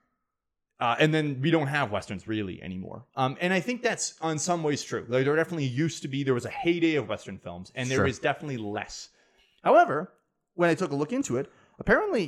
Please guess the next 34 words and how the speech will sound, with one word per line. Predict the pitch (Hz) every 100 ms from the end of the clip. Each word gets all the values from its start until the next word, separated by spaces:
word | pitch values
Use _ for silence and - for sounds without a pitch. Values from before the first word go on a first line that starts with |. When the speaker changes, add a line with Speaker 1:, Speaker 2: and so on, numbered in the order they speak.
| 143
Speaker 1:
in, | 165
like, | 160 147
classic | - - 131 - 160
Hollywood, | 135 143 170 185 170
which | 143 139
I | 135
think | - 175 180
is | 160 156 143 - - _ _ _ _ _ _ _ _ _ _
the | 131 123
forties | - _ _ 135 139 170 165
to | 156
the |
sixties, | 143 180 - 233 - -
maybe | - 143 147
thirties | - 147 170 -
to |
the | 170
sixties. | 160 180 - 220 - _ _ _ _ _ _ _ _ _
Yeah, | - 87
I | 139
think | 151 190
it's | -
in | 165
talkie | 127 156 135 - 117
era. | 104 95 90 -
So | 135
that's, | 127 -
like, | 135 104
classic | - 123 117 127
Hollywood | - 120 110 113
Speaker 2:
Yeah. | 151
Speaker 1:
studio | - 123 110 107
system. | - - 110 101 98 - _ _
Um, | - 107 104 101 101 98 98